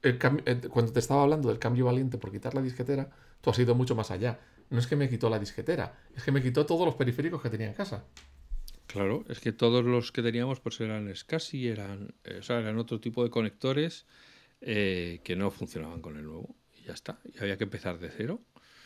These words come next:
Speaker 2: Pero era, estaba clarísimo, o sea, todos, o sea, a ver, es que estamos hablando de supervivientes. Los que seguíamos con Apple en aquel año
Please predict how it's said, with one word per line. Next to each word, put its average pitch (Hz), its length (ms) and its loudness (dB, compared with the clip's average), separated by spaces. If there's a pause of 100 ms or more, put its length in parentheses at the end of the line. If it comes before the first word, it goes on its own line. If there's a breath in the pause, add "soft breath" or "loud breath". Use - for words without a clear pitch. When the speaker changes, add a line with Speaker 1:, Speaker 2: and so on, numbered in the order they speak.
Speaker 2:
Pero 131 300 10
era, 165 320 8 (160)
estaba 139 640 4
clarísimo, 139 500 6
o 117 80 6
sea, 123 220 4
todos, 139 560 4 (100)
o - 80 -8
sea, - 140 -12 (300 loud breath)
a 104 100 -2
ver, 123 260 8
es - 140 -4
que 131 100 -6
estamos 143 360 2
hablando 143 260 2
de 165 60 4
supervivientes. 117 720 0
Los 113 340 4
que 120 100 2
seguíamos 139 540 0
con 135 180 -2
Apple 113 400 -2
en 95 100 -8
aquel 127 240 -4
año 143 380 -2